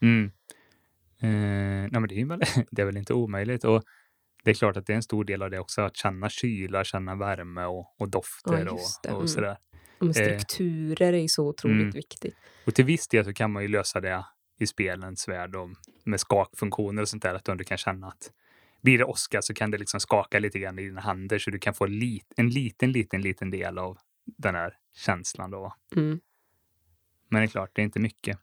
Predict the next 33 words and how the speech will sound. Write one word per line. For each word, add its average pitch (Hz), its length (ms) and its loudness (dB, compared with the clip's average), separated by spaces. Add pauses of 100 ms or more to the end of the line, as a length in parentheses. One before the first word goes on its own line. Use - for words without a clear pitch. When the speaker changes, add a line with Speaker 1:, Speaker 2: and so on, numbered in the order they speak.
Speaker 2:
Det - 80 4
är 185 40 6
inte, 175 260 4
det 180 120 2
är - 20 8
inte 180 200 0
riktigt 180 280 -2
samma. 160 320 -4 (140)
Speaker 1:
Nej, 117 280 4
vad, 131 260 6
ja, 135 360 -4
vad 135 160 0
spelar 135 240 4
du 143 200 2
för - 80 -10
någonting 170 320 -2
nu 104 180 2
då 98 120 -2
som, 101 400 -2 (380)
eller 110 100 -2
har 160 260 6
du 170 80 0
något 156 100 0
spel 98 300 2
nu 90 200 -4 (200)
där, 98 180 2
eh, 95 480 -2
naturen 98 600 -4
står 95 200 -2
i 92 40 -4
fokus? - 480 -6 (240)
Speaker 2:
Ehm, 214 720 8
ja, 285 480 6